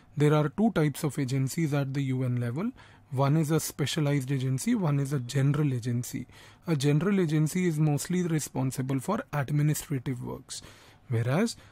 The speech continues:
a specialized agency, on the other hand, looks after a specific task allocated to it. So W M O is a specialized agency of the U N for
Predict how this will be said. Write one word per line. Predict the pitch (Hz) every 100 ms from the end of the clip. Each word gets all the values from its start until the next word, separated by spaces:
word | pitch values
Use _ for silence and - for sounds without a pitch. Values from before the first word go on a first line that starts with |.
| - 151
a |
specialized | 143 - 127 156 143 202 196
agency, | 180 156 151 180
on | 156 151
the | 143
other | 135 135
hand, | 117 120 123 202 226 - - -
looks | 156 160 -
after | 120 120 - 226 - - -
a | 165
specific | - - 151 - 151 156 -
task | 135 147 - - -
allocated | 151 147 139 143 135 - -
to | 123
it. | 127 127 - - - - -
So | - 165
W | 143 135 139 131
M | 123
O | 160 247 - -
is | 147 131
a | 143
specialized | - - 123 - 127 131 165 156
agency | 151 123 123 127 185 220 - -
of | 123 131
the | 147
U | 139 123 123
N | 127 240 - - - -
for | - - 170 160 156 123